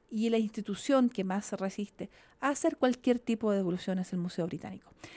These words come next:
Hay que mencionar también que entre, entre, entre los, en las peticiones de devolución de objetos está Egipto, que pi-, pide la piedra Rosetta,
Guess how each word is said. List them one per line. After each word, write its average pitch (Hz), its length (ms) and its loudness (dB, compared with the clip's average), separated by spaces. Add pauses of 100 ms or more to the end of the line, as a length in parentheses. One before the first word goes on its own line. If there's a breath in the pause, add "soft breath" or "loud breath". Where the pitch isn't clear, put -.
(120)
Hay 233 120 2
que 233 100 4
mencionar 269 320 4
también 214 340 0
que 214 120 -2
entre, 208 220 0
entre, 190 260 2
entre 202 240 0
los, 196 140 0 (140)
en 196 100 -2
las 196 100 -2
peticiones 233 520 4
de 175 300 2
devolución 185 480 2
de 240 60 4
objetos 240 480 0
está 196 400 0 (580 loud breath)
Egipto, 208 460 0
que 233 100 2
pi-, 190 280 0
pide 196 280 2
la 175 140 2
piedra 170 340 0
Rosetta, 202 560 0